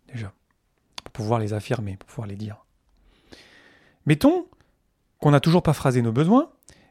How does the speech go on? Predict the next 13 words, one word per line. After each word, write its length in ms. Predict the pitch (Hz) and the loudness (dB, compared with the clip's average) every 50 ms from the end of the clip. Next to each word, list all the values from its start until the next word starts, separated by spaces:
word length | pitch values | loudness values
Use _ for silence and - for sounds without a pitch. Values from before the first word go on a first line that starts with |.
| _ - | _ 0
mais 220 | 147 214 277 294 | 4 4 4 4
qu'on 160 | - 165 151 | 4 4 4
a 60 | 151 147 | 4 4
vraiment 440 | 139 160 185 208 240 277 294 - _ - | 4 4 6 6 6 6 4 0 _ 0
envie 460 | 254 185 165 147 156 185 214 226 _ _ _ _ _ _ _ _ _ _ _ _ _ - | 2 2 2 2 2 0 0 -2 _ _ _ _ _ _ _ _ _ _ _ _ _ -2
d'accommoder 480 | 139 160 156 - 196 185 180 160 180 165 | 0 0 2 4 4 4 6 6 6 4
l'autre. 400 | 135 113 - - - - - _ _ _ _ _ _ _ _ _ _ _ _ _ _ _ _ _ _ _ _ _ _ _ _ _ _ _ _ _ _ _ _ _ _ _ _ _ _ _ _ _ _ _ _ _ _ _ _ _ _ _ _ _ _ _ _ _ _ _ _ _ _ _ _ - _ _ _ _ _ - | 4 2 -2 -4 -14 -18 -20 _ _ _ _ _ _ _ _ _ _ _ _ _ _ _ _ _ _ _ _ _ _ _ _ _ _ _ _ _ _ _ _ _ _ _ _ _ _ _ _ _ _ _ _ _ _ _ _ _ _ _ _ _ _ _ _ _ _ _ _ _ _ _ _ -20 _ _ _ _ _ -6
On 60 | - | -4
se 80 | 135 - | -4 -2
préoccupe 420 | - 185 180 175 - 196 175 - - - - - | 2 2 2 4 2 -2 -2 -2 -6 -18 -8 -2
beaucoup 220 | 151 165 - 202 | -2 0 2 4
des 160 | 165 151 131 151 | 4 4 4 4
autres, 400 | 240 311 - - - - - | 4 2 2 -2 -16 -18 -20